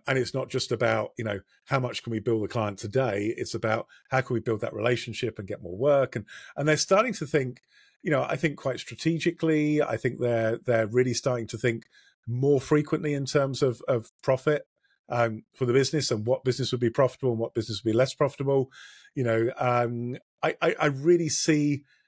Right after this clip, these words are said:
that developing beyond what you'd expect in an agency. Um, and, you know, you typically expect the most senior people to have some view of profitability and everyone else to do their job. Now, now people are really trying to,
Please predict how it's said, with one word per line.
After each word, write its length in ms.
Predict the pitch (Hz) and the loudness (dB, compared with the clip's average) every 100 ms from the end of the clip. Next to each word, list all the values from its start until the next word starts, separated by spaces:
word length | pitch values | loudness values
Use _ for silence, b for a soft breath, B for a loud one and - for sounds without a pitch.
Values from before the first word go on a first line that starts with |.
| b _ _ _ _ _ | b _ _ _ _ _
that 300 | 131 180 180 | 0 2 2
developing 520 | - 139 175 165 139 110 | -2 2 4 4 -2 -4
beyond 680 | 143 147 190 190 175 151 - - - | -2 2 2 0 -2 -6 -8 -14 -4
what 180 | 143 135 | -2 0
you'd 140 | 135 | -2
expect 560 | 127 - - 135 - 123 | -2 -4 -2 -2 -2 -8
in 80 | |
an 100 | 107 | -6
agency. 640 | 104 101 - 90 - 95 - - | -4 -6 -8 -10 -10 -10 -14 -6
Um, 560 | 110 107 104 107 107 104 B B B B B | -2 0 0 -2 -8 -10 B B B B B
and, 400 | 139 127 120 - - - | -2 -2 -4 -8 -8 -4
you 80 | |
know, 260 | 135 113 110 - | -2 -2 -2 -8
you 160 | 170 143 | -12 -6
typically 380 | - 156 139 | -2 0 -2
expect 260 | 117 - 123 | -6 -4 -4
the 60 | 117 | -2
most 220 | 113 - | -4 -2
senior 240 | 135 123 | 0 0
people 240 | 113 117 110 | 0 -2 0
to 60 | |
have 140 | 113 - | -4 0
some 240 | 123 113 | 0 0
view 120 | 113 | 0
of 60 | 101 | 0
profitability 560 | 120 - 117 110 110 117 | -2 -4 0 0 2 0
and 80 | |
everyone 260 | 110 113 107 | 2 2 0
else 180 | 104 - | 0 -2
to 100 | 107 | -4
do 160 | 110 | -2
their 140 | 101 95 | 0 0
job. 300 | - 107 - B B B B - | 0 -2 -4 B B B B -4
Now, 180 | 143 160 | 0 0
now 160 | 165 190 | 4 2
people 300 | 190 180 151 | 4 2 2
are 40 | |
really 380 | 123 120 127 135 | -2 0 0 0
trying 480 | - 123 117 120 117 | -4 -4 -2 -2 -4
to, 300 | - 110 101 | -2 -2 -2